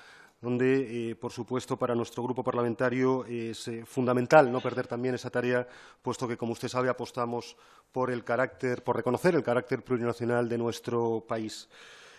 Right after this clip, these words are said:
Em, y ya por último, y pese a haber, eh, alabado su, eh, su carácter, eh, técnico,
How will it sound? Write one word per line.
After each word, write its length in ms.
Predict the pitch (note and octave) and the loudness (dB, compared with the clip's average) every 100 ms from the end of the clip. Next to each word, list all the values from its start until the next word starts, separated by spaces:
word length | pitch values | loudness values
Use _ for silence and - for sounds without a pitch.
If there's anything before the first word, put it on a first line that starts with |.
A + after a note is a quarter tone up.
| - C3 | -10 -2
Em, 640 | C3 C3 C3 B2+ B2+ C3+ - - - _ _ | 2 4 4 2 0 -4 -10 -20 -20 _ _
y 80 | D#3 | 2
ya 160 | D3+ F3+ | 6 8
por 120 | F3+ | 8
último, 640 | G#3 - D#3 D#3+ E3 - _ _ _ _ _ _ - - - | 6 6 8 8 6 -2 _ _ _ _ _ _ -18 -16 -8
y 140 | C#3+ | -6
pese 260 | C3+ D3 C#3+ | 0 0 4
a 60 | |
haber, 200 | C#3+ D#3+ | 6 8
eh, 320 | E3 E3 E3 D#3+ | 8 8 8 6
alabado 600 | D#3 D3 D#3 E3+ D#3 C#3 | 8 10 12 12 12 6
su, 600 | - C#3 C3+ C3 B2+ C3 | 2 2 4 4 2 -4
eh, 40 | |
su 220 | C3 - A#2+ | -8 -6 0
carácter, 540 | C3 C#3+ - D3+ C#3 | 4 4 4 4 6
eh, 180 | C#3 C3 | 6 4
técnico, 640 | - E3+ C#3+ C3 C#3 D3 | 2 2 2 0 -2 -2